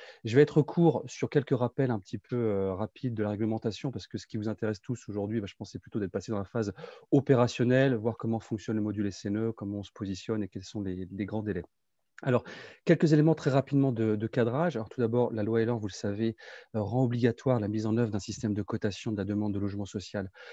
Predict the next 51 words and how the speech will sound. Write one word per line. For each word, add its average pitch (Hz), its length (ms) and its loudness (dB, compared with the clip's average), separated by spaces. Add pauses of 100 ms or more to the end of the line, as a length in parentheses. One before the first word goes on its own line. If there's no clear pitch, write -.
(260)
sur - 320 -2
le 139 80 6
territoire 127 480 2
des 110 160 0
E 110 60 0
P 113 120 -2
C - 200 -4
I 117 260 -4
qui - 100 -2
appartiennent 110 400 -2
au 98 60 -2
périmètre 104 380 0
de 104 80 0
la 95 80 -2
réforme. 123 500 0
Alors, 90 140 -8
ce - 160 -12
sont - 160 -6
ceux 147 240 2
qui - 120 -6
sont 110 140 -4
tenus 110 320 0
de 98 60 -2
se 98 160 -4
doter 98 220 2
d'un 92 120 -2
P 95 140 -2
L 90 80 2
H 151 300 -2 (420)
ou 131 100 4
ceux 165 240 6
qui 135 300 2
ont, 123 320 4
euh, 104 60 -2
la 117 120 4
compétence 123 540 2
habitat 107 480 2
et 120 80 -4
qui - 160 -6
ont 107 80 2
au - 20 0
moins 113 160 2
un 131 60 -2
quartier - 260 0
prioritaire 107 480 2
de 107 60 2
la 98 100 4
politique 98 320 -2
de 95 80 2
la 92 100 4
ville, 131 280 4